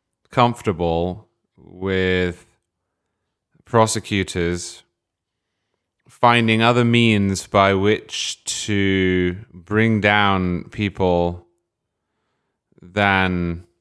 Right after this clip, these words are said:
those they can prove. I, for example, think the way that Al Capone was treated was alarming.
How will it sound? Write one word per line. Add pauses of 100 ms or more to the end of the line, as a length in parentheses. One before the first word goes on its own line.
(1040)
those
they
can
prove. (1500)
I, (1080)
for
example, (960)
think
the
way
that (1120)
Al
Capone
was
treated (580)
was
alarming.